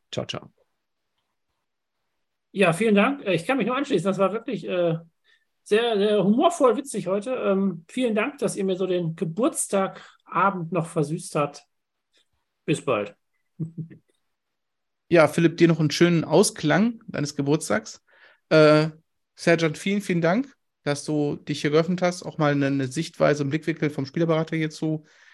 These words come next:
Speaker 3: zu zeigen, bei uns beziehungsweise zu, zu hören, zu bekommen.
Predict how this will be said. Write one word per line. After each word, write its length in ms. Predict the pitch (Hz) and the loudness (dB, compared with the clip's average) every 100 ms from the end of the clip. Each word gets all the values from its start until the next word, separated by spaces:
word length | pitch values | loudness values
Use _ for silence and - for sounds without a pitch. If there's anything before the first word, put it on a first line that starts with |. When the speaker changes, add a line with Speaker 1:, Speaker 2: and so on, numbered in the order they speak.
| _ - _ - | _ -20 _ -10
Speaker 3:
zu 140 | - | -10
zeigen, 500 | 139 156 156 180 180 | -2 4 6 6 2
bei 60 | 165 | 0
uns 220 | 156 - | -2 -4
beziehungsweise 480 | - 143 131 123 123 | -6 -2 0 -2 -4
zu, 180 | 139 | -8
zu 220 | 143 - 127 | -6 -4 2
hören, 540 | 156 185 185 185 - | 4 4 2 -2 -8
zu 120 | - | -10
bekommen. 680 | 170 165 175 185 185 180 - | -10 0 2 2 0 -4 -14